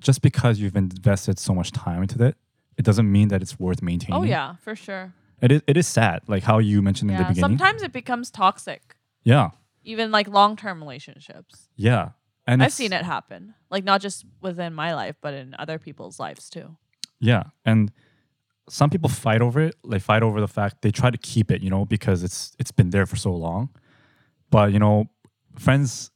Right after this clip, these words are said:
Speaker 1: who we made in high school or when we were in our, like, maturing ages, like, not develop-, fully developed ages, like, th-, some of them don't really click together now in this age, right?
Speaker 2: For sure. I tell people this all the time. It's like that, like, before,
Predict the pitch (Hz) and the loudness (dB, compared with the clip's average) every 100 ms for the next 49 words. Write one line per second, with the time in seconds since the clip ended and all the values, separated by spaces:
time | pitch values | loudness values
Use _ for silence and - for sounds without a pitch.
0 | - - 120 113 107 110 101 90 - 98 | -14 0 4 4 4 4 2 -2 -2 -2
1 | 92 - 104 110 110 131 - 101 92 95 | -2 2 4 4 2 -2 -4 0 2 4
2 | 95 92 92 90 92 90 95 92 - 98 | 2 2 0 -2 -6 -8 -6 -6 -2 2
3 | 98 98 95 90 120 - - _ - 101 | 2 2 0 0 -2 -4 -14 _ -14 -10
4 | 104 104 95 98 82 87 - 95 87 87 | -8 -2 -2 -2 -4 -4 -2 -4 -4 -4
5 | 90 95 92 110 - _ _ _ _ _ | -4 -4 -2 -2 -4 _ _ _ _ _
6 | 92 95 _ 98 101 - _ - 139 196 | -12 -12 _ -16 -14 -16 _ -4 -2 0
7 | 208 156 131 156 139 135 107 _ _ _ | 0 4 4 4 2 2 0 _ _ _
8 | _ - 131 139 - 113 117 95 87 113 | _ -2 0 0 0 2 2 2 2 2
9 | 98 82 - 98 - - _ _ - 254 | 2 0 -2 -4 -12 -20 _ _ -6 -4
10 | 247 233 226 196 170 - 220 220 262 269 | -4 0 2 2 0 2 2 2 0 0
11 | 320 320 277 220 190 190 180 170 156 98 | 0 -2 -2 0 0 0 -4 -6 -6 -10
12 | - 175 170 - _ _ _ _ 185 170 | -8 -2 -2 -4 _ _ _ _ -2 0
13 | 170 156 - _ _ _ _ _ _ 190 | 0 -4 -10 _ _ _ _ _ _ -10
14 | 180 - 208 - 220 214 214 214 214 | -6 -6 -6 2 6 8 8 6 4